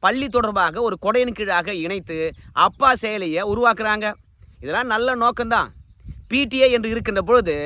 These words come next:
அந்த பள்ளியில என்ன செயல்பாடுகளோ அது மட்டும் நம்ம தெரிஞ்சுக்குவோம். ஆனால் உலகத்தையே இந்த ஆப்ல கொண்டு வந்ததுனால மாணவ செல்வங்களை பொறுத்த வரைக்கும் நிறைய விஷயங்களை கத்துக்கலாம். ஆனா அதுக்கு பெயர் வைக்கின்ற பொழுது கொஞ்சம்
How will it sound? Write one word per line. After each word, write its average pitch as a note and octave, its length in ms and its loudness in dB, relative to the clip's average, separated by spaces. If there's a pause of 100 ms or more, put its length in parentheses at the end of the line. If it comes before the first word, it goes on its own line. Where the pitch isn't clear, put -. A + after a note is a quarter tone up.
(380)
அந்த A3 320 0
பள்ளியில C#4 420 0
என்ன A#3+ 180 -2
செயல்பாடுகளோ G#3+ 580 0
அது F#3 140 0
மட்டும் A3 240 -4
நம்ம A#3 180 -4
தெரிஞ்சுக்குவோம். G3+ 440 -6 (460)
ஆனால் E3+ 440 4 (160)
உலகத்தையே B3 580 2
இந்த A#3 240 0
ஆப்ல A3 340 4
கொண்டு A3+ 240 -2
வந்ததுனால E3+ 460 -2 (540)
மாணவ A#3+ 340 4
செல்வங்களை G#3 400 -2
பொறுத்த G3+ 240 -4
வரைக்கும் D#3+ 380 -4
நிறைய B3 260 2
விஷயங்களை B3 300 -2
கத்துக்கலாம். G#3 440 0 (440)
ஆனா D3+ 280 0
அதுக்கு F3 300 -2
பெயர் C4 280 4
வைக்கின்ற G3+ 280 0
பொழுது F#3 320 -2 (340)
கொஞ்சம் A#3 560 2